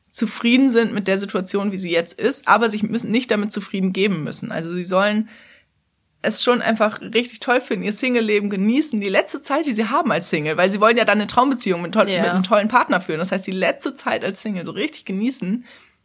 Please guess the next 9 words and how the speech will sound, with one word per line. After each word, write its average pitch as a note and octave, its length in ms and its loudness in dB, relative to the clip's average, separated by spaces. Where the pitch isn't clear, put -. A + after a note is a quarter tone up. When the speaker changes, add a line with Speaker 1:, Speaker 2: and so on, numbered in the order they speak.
Speaker 1:
weil F#3 420 2
dadurch G3 840 2
lernen G3 400 4
sie, F#3+ 80 -4
glaube D#3 320 2
ich, - 420 -4
oder - 200 -6
weiß - 280 0
ich, A#3 280 -8